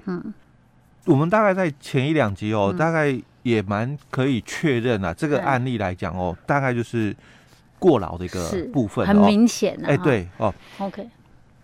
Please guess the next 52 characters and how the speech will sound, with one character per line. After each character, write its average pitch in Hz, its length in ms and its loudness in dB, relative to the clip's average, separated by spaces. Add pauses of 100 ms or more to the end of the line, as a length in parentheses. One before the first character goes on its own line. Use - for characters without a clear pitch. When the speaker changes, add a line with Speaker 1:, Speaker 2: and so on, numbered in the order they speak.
(320)
Speaker 2:
基 285 180 8
本 170 220 4
上 175 260 6
哦， 113 380 4
Speaker 1:
好。 208 120 -6
Speaker 2:
过 214 180 8
劳 147 120 4
没 113 140 -2
有 117 80 0
问 101 180 -2
题 90 300 -10 (140)
哦， 98 200 0
那 185 160 0 (220)
这 294 80 6
个 247 140 2
只 139 100 -2
是 165 280 0
劳 127 280 0
基 185 240 -4
法 98 300 -2
的 98 260 -4
这 - 140 -8
个 107 160 0
职 - 160 -10
灾 143 180 0
的 135 100 -4
一 117 40 -4
个 101 200 -2 (120)
补 92 200 -6
偿 87 240 -8
哦。 107 200 4
Speaker 1:
嗯。 202 260 -2 (840)
Speaker 2:
那 277 100 6
你 214 160 6
要 262 200 4 (800)
谈 151 440 -2
另 220 200 0
外 214 200 4
的 143 200 4
这 120 160 -2
个 127 220 4
侵 226 260 -2
权 139 280 -2
行 127 280 -4
为 123 140 0
的 104 80 -2
一 - 20 -4
个 107 120 -4
部 127 200 0
分 113 220 0
哦， 101 140 2
Speaker 1:
嗯。 196 200 -2